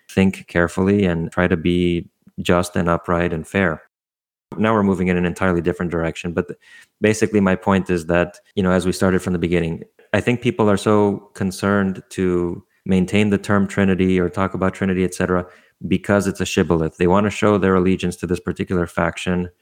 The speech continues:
of Christian theology, which anathematizes and condemns to hell and ex-, excommunicates and calls you a heretic, even though by its own admission, it doesn't know what it's saying. This is the most fascinating line from Karl Rahner when he says, "The Trinity is an absolute mystery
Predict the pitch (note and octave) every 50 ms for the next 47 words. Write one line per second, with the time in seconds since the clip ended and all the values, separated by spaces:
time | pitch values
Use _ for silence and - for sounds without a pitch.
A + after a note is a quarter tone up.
0 | _ - - F2+ F2 E2+ E2+ E2+ - _ - - F#2+ - - F#2+ F2+ F2 F2+ F2+
1 | F2 E2+ E2+ E2+ D#2 F2 E2+ E2+ E2+ - _ _ - - F2 F2+ F2 - - -
2 | - - - F#2 F2+ F#2 F#2+ G2 - G2 F#2+ F#2+ - F#2+ F#2 F#2 F2 G2 F#2+ E2+
3 | F2 E2+ D#2+ - F2 E2+ F#2 F2+ F2+ - - F#2 F2 F2+ F2 F2 F2 F2+ F2+ F2
4 | E2+ E2+ D#2+ - - - - - F#2+ F#2 - - - F#2+ F#2 F#2 F2+ F2+ - -
5 | F#2 F2 F2+ F2+ F2+ - F2 E2 E2 - - F#2+ F2+ E2+ F#2 F2 E2+ D#2+ E2 E2
6 | E2+ D#2+ - - E2+ E2+ - _ _ _ _ _ _ _ _ - - A2 A#2+ A#2
7 | A#2+ A2 G#2+ G#2 G#2 G2+ F2+ G2 F#2+ F#2 F2+ - A2 G#2+ G#2 F#2 F#2 F#2+ F#2 -
8 | - F2+ F2 E2+ G2 G2 F#2+ F#2+ F2+ F#2+ F#2 F2 F2+ F2+ D#2+ - - - - -
9 | - - - - _ _ _ _ _ _ _ _ _ _ _ _ _ _ _ _
10 | - A2 C3 C3+ - C3 A2 A2+ A2 G#2 G2+ - A2+ A2+ G#2 - G#2+ G#2 G2+ F#2+
11 | F#2+ F#2+ F#2 F#2 F#2 F2+ F2+ - - F2+ F2+ - G2+ G2 F#2 F2 F2 F2 E2+ E2+
12 | F2 E2+ F2 F2+ F2+ F2 - - F#2 E2+ - - F2 - - B2+ B2 A#2 A2+ A2+
13 | G#2+ F#2+ F2+ F#2 - - A2 A#2 - - A#2 A2 A2 F#2+ G#2 G2+ F#2+ - - -
14 | F2+ E2+ E2+ F2 F2+